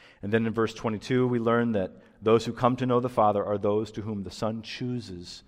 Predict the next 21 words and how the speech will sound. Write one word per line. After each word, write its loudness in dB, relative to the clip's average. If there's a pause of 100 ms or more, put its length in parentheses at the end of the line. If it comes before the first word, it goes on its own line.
(260)
to -4
reveal -4 (160)
him. -4 (1300)
In 2
other 6
words, 2 (160)
these 0
things, -6 (300)
I -14
think, -6 (580)
are -2
a -4
knowledge 4
of -4
God 4
the -4
Father 0 (640)
as -4 (500)
made 0
possible -2
through -4